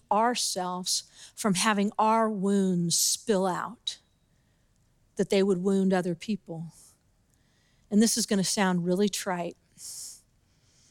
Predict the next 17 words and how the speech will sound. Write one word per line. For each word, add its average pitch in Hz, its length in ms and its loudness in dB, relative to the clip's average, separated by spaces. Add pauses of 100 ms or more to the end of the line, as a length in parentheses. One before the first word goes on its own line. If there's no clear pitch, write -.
(140)
but 185 140 2
it's - 240 -4
really 202 600 2
profound. 160 840 -8
<laughs> - 40 -20 (1120)
What 214 200 0
we 226 120 2
do 196 680 0
is 185 200 0
we 202 120 0
follow 180 420 -2
Jesus. - 840 -8 (1300)
The 214 80 6
mission 226 460 4
of 185 140 0
Menlo 196 400 2
Church 180 760 -4